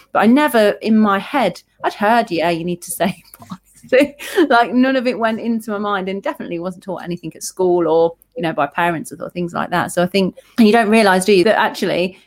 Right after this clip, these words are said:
it's a good idea to maybe save something, because if you do go on to have children and then other things happen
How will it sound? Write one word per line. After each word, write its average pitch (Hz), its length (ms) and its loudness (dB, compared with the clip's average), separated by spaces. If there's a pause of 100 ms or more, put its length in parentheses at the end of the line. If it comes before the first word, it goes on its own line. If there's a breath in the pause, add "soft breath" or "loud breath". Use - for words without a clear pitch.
(160 loud breath)
it's 214 100 -8
a 208 60 -4
good 220 120 2
idea 202 300 2
to 208 120 -4
maybe 269 260 -2
save 180 220 -2
something, 175 320 -6
because 190 180 -6
if 185 80 -10
you 196 100 -6
do 262 200 0
go 208 120 4
on 190 120 0
to - 100 -12
have 180 100 -6
children 185 560 0
and 160 140 -2
then 170 220 -2
other 202 280 0
things 202 280 -2
happen 190 420 -4